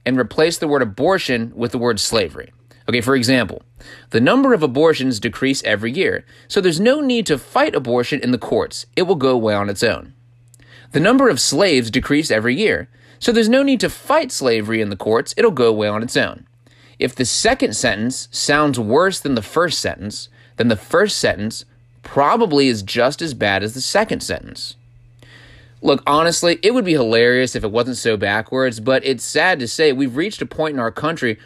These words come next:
where the same people on the woke left who claim that they hate racism so much because they love human rights, human rights, human rights,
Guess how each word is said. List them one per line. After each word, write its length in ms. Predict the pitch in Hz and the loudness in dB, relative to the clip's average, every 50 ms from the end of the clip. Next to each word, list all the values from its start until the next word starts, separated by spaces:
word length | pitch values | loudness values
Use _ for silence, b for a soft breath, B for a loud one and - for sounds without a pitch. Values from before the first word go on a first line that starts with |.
| B B | B B
where 120 | - 147 147 | -2 0 0
the 120 | 139 135 | 2 0
same 520 | - - - - 120 190 240 262 254 226 196 | -2 -2 -4 -4 -2 0 2 2 2 2 0
people 380 | 202 208 208 196 - 131 120 | 0 -2 -2 -2 0 0 0
on 160 | 113 135 139 | 2 2 2
the 80 | 139 131 | 2 0
woke 320 | 120 127 147 180 180 - | 2 2 2 2 2 0
left 300 | 151 170 160 131 110 - - | 0 2 2 2 0 0 -4
who 80 | 131 | -6
claim 240 | 110 - 170 170 170 | -4 -4 -6 -4 -4
that 80 | 151 127 | -4 -4
they 140 | 131 120 107 | -4 -4 -4
hate 420 | 107 120 143 170 196 202 156 - | -4 -2 0 2 2 2 0 0
racism 520 | 160 180 180 185 165 - 156 131 143 135 | 0 0 0 0 0 -2 -2 -2 -2 -2
so 280 | 123 - - 135 123 117 | -2 -2 -2 -2 -2 -2
much 340 | 113 113 107 92 - - - B B B B _ | -2 -4 -4 -6 -8 -10 -16 B B B B _
because 240 | - 113 147 135 | 0 0 0 2
they 120 | 110 123 113 | 2 0 0
love 500 | 107 117 139 160 175 180 180 180 170 143 | 2 2 4 4 6 6 6 6 4 2
human 400 | 135 131 151 170 180 180 175 170 | 0 -4 -4 -4 -2 -2 -2 0
rights, 320 | 170 156 135 101 87 - | 2 2 0 0 -2 -6
human 280 | - 160 180 185 180 170 | -6 -4 -4 -4 -2 0
rights, 280 | 170 160 127 110 - | 0 0 0 -2 -4
human 240 | - 165 170 170 156 | -6 -6 -4 -2 0
rights, 260 | 151 143 120 107 - | 2 2 2 0 -2